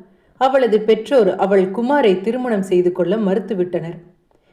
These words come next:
அதன் பிறகு குமார் தனது நண்பர்களின் உதவியுடன் கமலியை ஒரு ரெஜிஸ்டர் ஆபீஸில் பதிவு திருமணம் செய்து கொண்டான். அன்றைய நாளிலிருந்து கமலி குமாரின் வீட்டில்தான் வசித்து வருகிறாள்.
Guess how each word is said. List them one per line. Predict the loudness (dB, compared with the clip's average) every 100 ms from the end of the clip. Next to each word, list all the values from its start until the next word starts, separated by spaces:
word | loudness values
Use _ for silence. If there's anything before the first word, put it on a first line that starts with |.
| _
அதன் | 0 2 2
பிறகு | 2 2 0 0
குமார் | 0 2 0 -2
தனது | -2 0 0
நண்பர்களின் | 0 0 0 0 2 0 0
உதவியுடன் | -2 -2 -2 -2 -4 -6 -12 -20 _ _ -2
கமலியை | 0 0 0 0 0 0
ஒரு | 2 4
ரெஜிஸ்டர் | 4 0 -2 0 0 2
ஆபீஸில் | 0 0 -2 -2 -2
பதிவு | 0 -2 -2 -4
திருமணம் | -2 0 -2 -4
செய்து | -2 0 0
கொண்டான். | -2 -6 -8 -10 -14 _ _ _ _ _
அன்றைய | -2 -2 0 0 2
நாளிலிருந்து | 2 0 0 0 0 -2 -2 -2 -10 -20 _ -2
கமலி | 0 2 2 2
குமாரின் | 0 -2 0 2 0
வீட்டில்தான் | -2 0 0 0 -2 -2
வசித்து | -4 -4 -2
வருகிறாள். | -2 -2 -4 -8 -10